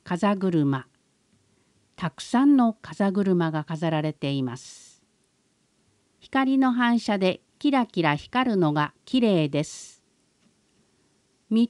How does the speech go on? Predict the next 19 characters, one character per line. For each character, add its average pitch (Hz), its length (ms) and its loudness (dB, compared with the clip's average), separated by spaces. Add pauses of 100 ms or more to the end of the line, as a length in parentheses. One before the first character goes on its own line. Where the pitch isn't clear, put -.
つ 320 140 2
の 233 260 6
植 202 200 6
木 277 160 -2
鉢 208 360 2
に 151 280 4 (240)
風 208 340 2
車 190 400 0
が 147 300 -4
何 262 360 2
本 220 280 0
も 233 120 -2
刺 220 180 -8
さ 208 120 -2
っ 202 80 -6
て - 220 -4
い 147 120 0
ま 135 140 -4
す。 - 480 -20